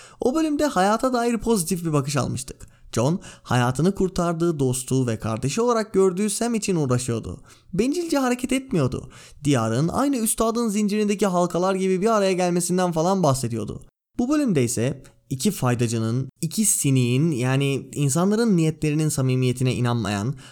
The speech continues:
hayata karanlık bir pencereden bakıp hiçbir şeyin anlamı olmadığını düşünen kişilerle karşılaşıyoruz.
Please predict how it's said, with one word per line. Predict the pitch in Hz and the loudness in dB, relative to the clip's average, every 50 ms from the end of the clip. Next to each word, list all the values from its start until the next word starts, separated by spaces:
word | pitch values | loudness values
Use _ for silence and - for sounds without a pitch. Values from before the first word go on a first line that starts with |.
| - | -10
hayata | - - 143 165 175 285 - 233 214 | -4 0 2 2 2 2 2 0 0
karanlık | - 165 156 170 185 214 240 233 | 0 0 0 0 0 0 -2 -2
bir | 220 202 | -4 -2
pencereden | 180 175 156 156 170 190 196 202 202 202 196 | 0 0 0 2 0 0 2 0 0 0 0
bakıp | 190 190 208 202 - - - - - | 0 0 0 -2 -2 -4 -16 -12 -8
hiçbir | - 220 208 - 247 247 | -6 -6 -4 -4 -2 -2
şeyin | - 226 233 226 | -2 0 0 0
anlamı | 208 196 208 208 202 202 214 | 0 0 2 2 2 4 4
olmadığını | 208 208 208 196 170 143 123 123 120 117 117 | 6 6 6 4 4 2 0 0 -2 -2 -2
düşünen | 117 - - 127 139 160 185 | -2 -2 -2 0 0 0 0
kişilerle | 175 - 143 - 175 175 170 180 185 170 139 113 123 - - - - - | 0 -2 -2 0 2 2 2 4 2 2 0 -2 -4 -8 -16 -14 -8 -4
karşılaşıyoruz. | - 110 110 110 - 95 104 - 101 90 73 - - - - | -4 -2 -2 -4 -4 -6 -6 -4 -6 -6 -6 -8 -10 -14 -16